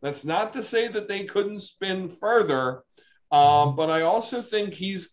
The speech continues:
he's suffering from a little bit of the same, uh, issue that Tom Perez is. And in fact, uh, had not the, uh, Hogan endowment of, of Schultz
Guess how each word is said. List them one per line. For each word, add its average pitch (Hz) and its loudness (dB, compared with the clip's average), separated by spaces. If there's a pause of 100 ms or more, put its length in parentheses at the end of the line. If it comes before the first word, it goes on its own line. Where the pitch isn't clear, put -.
he's 180 -6
suffering 175 -2
from 160 -2
a 147 0
little 190 -2
bit 208 0
of 190 -4
the 175 -2
same, 180 -4 (460)
uh, 147 2 (120)
issue 185 -4
that 170 -4
Tom 175 0
Perez 180 0
is. - -8
And 151 -2
in 151 -8
fact, 190 2
uh, 147 0
had 147 -4
not 180 4
the, 147 -4 (460)
uh, 135 4
Hogan 180 0
endowment 156 0
of, 131 -10 (100)
of 127 -8
Schultz - 2